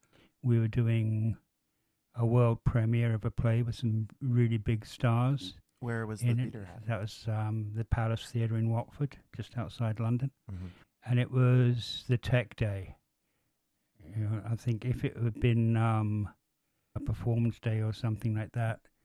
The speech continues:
Speaker 1: somebody could have filled in for me doing my job, which running the show would just have been working the lights. I was the lighting designer,
Speaker 2: Okay.
Speaker 1: the lighting designer and electrician, which meant that,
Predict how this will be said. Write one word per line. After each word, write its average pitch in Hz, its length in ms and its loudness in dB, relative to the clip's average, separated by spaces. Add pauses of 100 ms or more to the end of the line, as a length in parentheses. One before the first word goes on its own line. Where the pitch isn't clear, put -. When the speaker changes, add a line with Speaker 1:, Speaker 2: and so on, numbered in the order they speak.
(200)
Speaker 1:
somebody 117 340 0
could 113 200 -2
have 123 80 -6
filled 113 300 0
in 113 160 2
for 127 260 2
me 139 280 4 (800)
doing 117 260 4
my 117 200 4
job, 117 380 0 (300)
which 117 160 -2 (420)
running 113 320 2
the 104 80 -4
show 117 300 0
would 104 140 -6
just - 220 -8
have 110 100 -8
been 107 340 -2 (400)
working 110 400 -2
the 101 100 -6
lights. 113 420 -4
I 117 200 2
was - 180 -2
the 113 120 -2
lighting 113 360 4
designer, 107 640 0
Speaker 2:
Okay. - 100 -20 (460)
Speaker 1:
the 113 100 -2
lighting 113 320 0
designer 107 500 -4
and 113 300 0
electrician, 110 640 -4 (220)
which 104 340 -8
meant 120 380 2
that, 117 160 -2